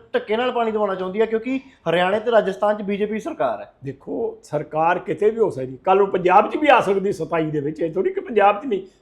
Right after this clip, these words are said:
Speaker 2: ਫਿਰ ਵੀ ਪਾਣੀ ਦਾ ਮਸਲਾ ਤਾਂ ਉਹੀ ਰਹਿਣਾ।
Speaker 1: ਹੂੰ।
Speaker 2: ਉਹ ਤੇ ਜਿੰਨਾ ਹਿੱਸਾ ਜਿਹਦਾ ਹੈਗਾ, ਰਾਸ਼ਟਰ ਦੀ ਸੋਚ ਰੱਖਣੀ ਚਾਹੀਦੀ ਹੈ।
Speaker 1: ਹੂੰ।
Speaker 2: ਜਿੰਨਾ ਹਿੱਸਾ ਹੈਗਾ, ਉਹਨਾਂ ਦੇਣਾ ਚਾਹੀਦਾ।
Speaker 1: ਹੂੰ।
Speaker 2: ਅਸੀਂ ਵਾਧੂ ਦੇਣ 'ਚ ਹੈ ਹੀ ਨਹੀਂ, ਜਾਂ
Speaker 1: ਹੂੰ।
Speaker 2: ਸਾਡੇ ਕੋਲ ਫਾਲਤੂ ਹੈ ਨਹੀਂ,
Speaker 1: ਹੂੰ।
Speaker 2: ਅਸੀਂ ਕਿਉਂ ਦਈਏ?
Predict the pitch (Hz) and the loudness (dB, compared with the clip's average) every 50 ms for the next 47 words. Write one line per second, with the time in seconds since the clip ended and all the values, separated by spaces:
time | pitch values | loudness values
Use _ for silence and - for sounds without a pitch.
0 | _ _ 156 170 190 240 311 311 - 220 202 220 226 240 247 240 214 220 - 208 | _ _ 2 2 4 2 -2 0 2 2 2 2 6 6 6 6 6 2 2 4
1 | 226 226 226 240 214 190 226 220 240 247 254 247 240 - _ _ - 151 139 113 | 2 4 6 4 4 4 4 2 2 2 0 0 -4 -8 _ _ -12 -12 -12 -12
2 | - _ 180 180 165 196 170 180 190 196 226 247 247 240 220 - 214 220 - 302 | -6 _ -2 0 2 2 0 0 4 6 6 6 6 4 2 4 2 2 2 4
3 | 240 254 254 240 208 190 247 254 208 180 202 214 220 - - 262 262 302 302 285 | 6 8 8 8 8 6 4 4 6 6 6 4 4 4 4 4 4 4 -2 -4
4 | - - 233 226 - 302 240 208 220 214 220 220 226 240 233 233 233 269 233 240 | 0 0 0 0 2 -2 -2 -2 -2 -4 -4 0 0 0 0 0 -2 -6 -6 -6
5 | - _ _ - 156 131 101 135 151 170 190 196 180 - - 185 160 131 143 180 | -8 _ _ -12 -12 -10 -6 -6 -4 -2 -2 -4 -4 -2 0 0 0 0 2 0
6 | 202 196 196 180 165 190 226 262 262 269 277 214 226 240 - - _ _ - 147 | 2 2 0 0 0 0 0 0 0 0 -2 -4 -4 -6 -12 -16 _ _ -12 -12
7 | 127 104 _ _ - 135 127 190 190 190 190 _ _ _ _ _ 117 143 185 196 | -12 -12 _ _ -6 -4 -2 -2 -4 -4 -10 _ _ _ _ _ 0 0 2 2
8 | 220 220 190 208 214 220 214 214 185 - - 156 180 208 240 240 240 220 220 - | 2 0 2 2 2 2 0 0 -2 -2 2 2 2 4 4 2 -2 -4 -6 -12
9 | _ _ _ - 196 190 190 - 175 180 175 175 190 214 226 220 254 240 233 - | _ _ _ 0 0 0 4 4 4 4 6 6 4 2 4 4 2 0 0 0
10 | 147 165 165 175 185 185 - 226 214 185 - - 156 208 254 262 240 196 - - | 0 2 4 4 2 2 0 0 0 0 -2 -2 -2 2 4 4 2 2 -4 -8
11 | _ _ - 160 175 147 165 214 - - 233 226 233 247 220 175 | _ _ -8 -6 -6 -6 -6 -10 -8 -6 -4 -4 -4 -6 -10 -12